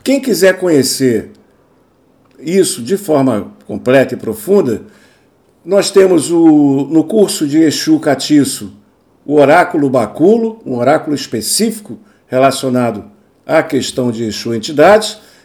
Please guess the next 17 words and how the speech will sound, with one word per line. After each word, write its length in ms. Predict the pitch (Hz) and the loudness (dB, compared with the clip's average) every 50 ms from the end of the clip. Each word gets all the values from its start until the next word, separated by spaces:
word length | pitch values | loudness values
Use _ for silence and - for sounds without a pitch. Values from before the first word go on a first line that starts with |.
| _ - | _ -6
e 120 | 277 214 | -6 -4
temos, 360 | - 196 202 233 240 226 208 | 2 4 4 4 4 2 -2
claro, 600 | - - 170 175 196 214 208 151 110 95 - - _ _ _ _ _ _ _ _ _ - | -4 -2 0 2 4 4 4 2 0 -4 -8 -14 _ _ _ _ _ _ _ _ _ -6
o 100 | 180 208 | -4 -2
nosso 320 | 202 180 175 - - 190 | 0 0 0 0 -2 -6
curso 560 | - - 175 185 202 208 208 - - 214 185 - | -6 -2 0 2 2 2 2 0 -6 -8 -8 -4
A 140 | 180 190 180 | -2 -2 0
Riqueza 480 | 202 214 208 208 147 147 151 147 170 | -2 -2 -4 0 2 2 2 2 -2
de 120 | 165 240 233 | -6 -6 -10
Ifá, 500 | - - 147 135 135 143 139 - - _ _ _ _ _ _ _ _ _ _ _ _ _ _ _ _ - _ | -2 0 2 2 2 0 -4 -12 -20 _ _ _ _ _ _ _ _ _ _ _ _ _ _ _ _ -20 _
o 60 | 147 | -20
curso 380 | - - 160 175 170 - 165 | -8 -4 -4 -4 -2 -2 -2
mais 200 | 143 151 170 160 | 0 0 0 -2
completo 560 | - - 220 214 - - 143 151 190 208 208 135 | -2 -6 -8 -8 -2 0 2 2 2 2 0 -8
sobre 300 | - - 147 131 143 175 | -4 -4 -4 -2 0 0
o 60 | 170 | 0
oráculo 500 | 135 120 127 147 165 - - 123 104 | 2 2 2 2 0 0 -4 -10 -10